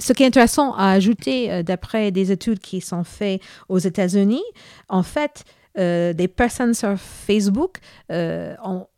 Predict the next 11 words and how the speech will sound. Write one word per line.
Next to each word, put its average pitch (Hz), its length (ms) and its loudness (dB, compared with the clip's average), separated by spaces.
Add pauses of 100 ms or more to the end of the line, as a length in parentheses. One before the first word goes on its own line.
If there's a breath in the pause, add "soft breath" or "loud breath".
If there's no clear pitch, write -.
un 196 80 -4
ex-, - 340 -10 (180)
un 190 100 -8
taux 247 140 0
de, 208 120 -2
euh, 180 500 -6
acceptation 233 520 -4
de 240 100 2
vaccins 196 420 -2 (140)
plus 247 200 -2
élevé. 208 380 0